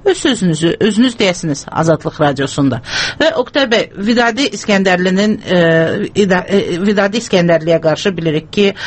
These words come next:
e, seçki proses, e, seçki prosesində, seçki günü seçkiyə müdaxilə və zorakılıqla bağlı,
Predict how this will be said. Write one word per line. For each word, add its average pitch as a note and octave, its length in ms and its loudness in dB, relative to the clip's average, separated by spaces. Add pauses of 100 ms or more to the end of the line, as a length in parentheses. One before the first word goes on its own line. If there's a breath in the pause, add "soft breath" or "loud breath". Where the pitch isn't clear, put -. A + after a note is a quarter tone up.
(280 loud breath)
e, D#3+ 300 0
seçki - 560 -2 (180)
proses, D3+ 500 -4
e, D#3+ 520 -2
seçki - 600 -4
prosesində, D3+ 640 -2
seçki F3 400 -2
günü F3+ 380 2 (320 loud breath)
seçkiyə G3+ 440 0
müdaxilə F#3 560 2 (120)
və E3+ 160 0
zorakılıqla E3+ 840 0 (100)
bağlı, E3+ 340 2